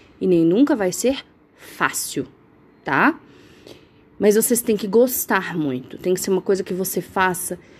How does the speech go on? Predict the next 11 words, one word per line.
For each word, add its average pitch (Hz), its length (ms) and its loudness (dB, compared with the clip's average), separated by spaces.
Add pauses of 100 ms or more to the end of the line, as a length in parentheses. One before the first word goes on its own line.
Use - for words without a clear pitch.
(260)
e 185 60 0
você 190 260 2
fale, 180 320 0
"Caramba, 208 720 0 (580)
massa, 185 600 -2
vou 175 120 -6
fazer 180 220 -2
isso 180 140 -4
amanhã 185 320 0
de 185 120 -4
novo." 170 440 0